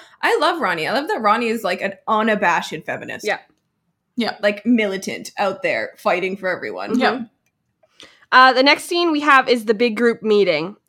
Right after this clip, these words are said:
Speaker 2: Um, okay, so here are all the people in the room.
Speaker 1: <laughs>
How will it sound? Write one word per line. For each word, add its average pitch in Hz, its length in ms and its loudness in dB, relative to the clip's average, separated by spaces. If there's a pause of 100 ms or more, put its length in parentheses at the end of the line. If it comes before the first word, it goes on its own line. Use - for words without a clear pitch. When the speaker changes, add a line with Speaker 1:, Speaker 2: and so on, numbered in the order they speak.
(340)
Speaker 2:
Um, 226 440 6
okay, 247 240 4
so 220 140 -6
here 220 220 0
are 240 40 6
all 254 80 4
the 285 60 -4
people 320 300 0
in 339 100 2
the 370 80 2
room. 339 600 2 (500)
Speaker 1:
<laughs> - 100 -4